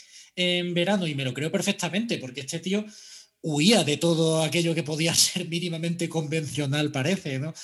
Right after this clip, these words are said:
O sea, el tío ha escrito su letra, tiene su músico y tal, y lo que te hacen, pues eso, es una performance, es una fantasía ahí en, en directo en este caso.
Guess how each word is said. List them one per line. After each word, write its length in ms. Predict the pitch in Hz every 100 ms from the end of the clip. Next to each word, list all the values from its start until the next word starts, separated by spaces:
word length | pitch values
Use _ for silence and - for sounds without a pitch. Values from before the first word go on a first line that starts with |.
| - - - -
O 80 |
sea, 160 | 131 156
el 120 | 131
tío 120 | 156
ha 40 | 156
escrito 300 | - 170 175
su 160 | 185
letra, 340 | 190 240 240 240
tiene 220 | 175 175
su 180 | - 175
músico 420 | 170 180 190 175
y 60 | 175
tal, 280 | 226 262 262
y 140 | 139
lo 140 | 120 117
que 100 | 117
te 100 | 120
hacen, 280 | - 196
pues 180 | 208 135
eso, 180 | 208 180
es 60 | 143
una 260 | 151 151
performance, 720 | 131 113 - 202 233 135 120
es 60 | 135
una 180 | 165 143
fantasía 640 | 156 147 127 - 226 139 - - - -
ahí 320 | 180 160 160
en, 600 | 156 156 151 151 147 151 - _ _ _ - -
en 360 | 139 139 143 135
directo 380 | 143 151 147
en 80 | 135
este 220 | 135 135
caso. 300 | 135 175 143